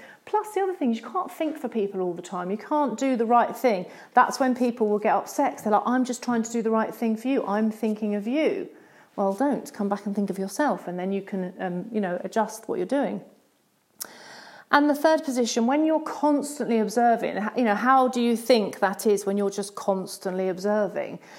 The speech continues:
You're not actually involved in any situations in your life. You know, you're just looking at them detached and from an objective point of view all the time. So that can really, uh, render you a little bit emotionless sometimes. And,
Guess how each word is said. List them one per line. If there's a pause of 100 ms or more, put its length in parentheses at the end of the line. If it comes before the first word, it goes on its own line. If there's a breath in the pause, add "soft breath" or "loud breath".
(140 loud breath)
You're
not
actually
involved
in
any
situations
in
your
life.
You
know,
you're
just
looking
at
them (240 loud breath)
detached
and
from
an
objective
point
of
view (380 loud breath)
all
the
time. (220 loud breath)
So
that
can
really,
uh,
render
you
a
little
bit
emotionless
sometimes.
And,